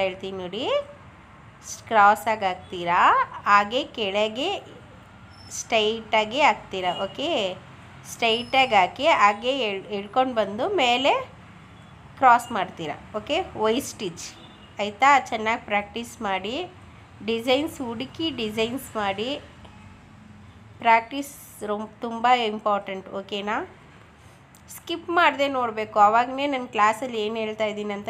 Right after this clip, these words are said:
ನಿಮ್ಗೆ ಗೊತ್ತಾಗುತ್ತೆ. ಇದು ವೈ ಟೈಪ್ ಒನ್, ಇದು ಸ್ಟೈಪ್ಡ್ ವೈ ಅಂತ ಹೇಳ್ತೀವಿ ಇದನ್ನು. ಓಕೆನಾ? ಎರಡಕ್ಕೂ ಡಿಫ್ರೆನ್ಸ್ ಏನಂತ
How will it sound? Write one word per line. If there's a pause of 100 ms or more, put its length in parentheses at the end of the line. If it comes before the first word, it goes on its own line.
ನಿಮ್ಗೆ
ಗೊತ್ತಾಗುತ್ತೆ. (920)
ಇದು (200)
ವೈ (260)
ಟೈಪ್
ಒನ್, (200)
ಇದು
ಸ್ಟೈಪ್ಡ್ (140)
ವೈ (160)
ಅಂತ
ಹೇಳ್ತೀವಿ
ಇದನ್ನು.
ಓಕೆನಾ? (920)
ಎರಡಕ್ಕೂ
ಡಿಫ್ರೆನ್ಸ್
ಏನಂತ